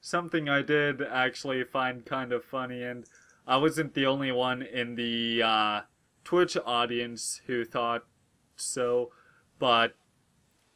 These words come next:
with them giving Batman Arkham Origins an award, 'cause this was for twenty thirteen and fourteen, they gave it awa-, an award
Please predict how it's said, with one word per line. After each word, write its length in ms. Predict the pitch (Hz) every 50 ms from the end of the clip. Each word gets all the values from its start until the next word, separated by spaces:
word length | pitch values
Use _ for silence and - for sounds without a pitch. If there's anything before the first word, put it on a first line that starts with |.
| _ -
with 220 | 135 131 127 -
them 260 | - 135 131 127 131
giving 480 | 123 135 135 123 131 127 120 120 120 117
Batman 420 | - 127 123 131 135 131 127 123
Arkham 400 | 120 120 123 - - - 120 113 110 104
Origins 680 | 135 151 160 160 160 147 - 131 120 117 117 110 -
an 140 | 120 117 117
award, 400 | 113 113 113 117 117 117 107 -
'cause 220 | 127 123 110 110
this 420 | 120 123 120 117 - - - - -
was 260 | 123 123 117 110 -
for 200 | - - 127 120
twenty 440 | 117 - - 127 123 117 - 127 117 113
thirteen 520 | - 131 123 120 - - 120 117 120 - - _ _ _ _
and 460 | 160 165 185 202 208 208 202 185 170
fourteen, 800 | - - - 123 120 113 113 113 - - 120 117 113 113 113 117 - - _ - _ _ _ _ _ _ _ _ _ _ _ _ _ _
they 300 | - 135 123 120 123 120
gave 360 | 113 127 127 123 123 123 110 120
it 140 | 120 117
awa-, 440 | 120 117 113 117 120 120 123 123 - - _ -
an 180 | 127 127 120
award 600 | 120 120 120 120 123 123 123 123 123 123 123 113